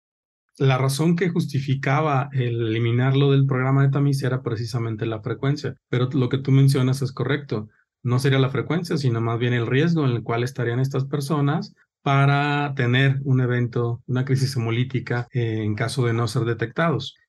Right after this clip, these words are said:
Mencionaste que es, eh, que es una frecuencia de un uno por ciento. ¿Considerarías que esta deficiencia enzimática es la más común de los defectos congénitos del metabolismo?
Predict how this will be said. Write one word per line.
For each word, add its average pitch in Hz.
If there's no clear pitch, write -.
Mencionaste 170
que 208
es, 175
eh, 123
que 131
es 131
una 160
frecuencia 143
de 139
un 147
uno 139
por 131
ciento. 110
¿Considerarías 139
que -
esta 170
deficiencia 143
enzimática 135
es 120
la 131
más 123
común 131
de 127
los 113
defectos 131
congénitos 131
del 110
metabolismo? 110